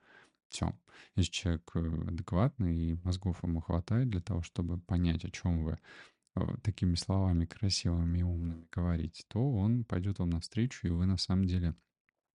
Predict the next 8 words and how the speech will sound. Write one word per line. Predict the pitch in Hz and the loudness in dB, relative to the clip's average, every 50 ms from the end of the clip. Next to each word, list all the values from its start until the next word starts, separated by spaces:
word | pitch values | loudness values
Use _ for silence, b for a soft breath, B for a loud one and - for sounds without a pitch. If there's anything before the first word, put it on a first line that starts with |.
| _ _ _ _ _ _ _ _ _ _ - | _ _ _ _ _ _ _ _ _ _ -4
как | 95 87 85 95 | -4 -2 0 0
я | 87 | 0
уже | 85 85 85 | 0 0 -2
говорил, | 82 85 85 85 87 87 87 | -2 -2 -2 0 0 0 0
возможно, | 87 90 - 92 87 87 85 90 85 87 87 | 0 -2 -2 -2 -2 -2 0 0 -2 -2 -2
разрешите | - - 87 80 87 82 - - - - - - | -2 -4 -2 -2 -2 -2 -4 -4 -4 -4 -4 -6
конфликт | - - 87 87 - - 104 98 - - - | -6 -6 -8 -6 -4 -4 -4 -4 -4 -4 -4
и, | 90 82 80 80 | -2 0 -2 -2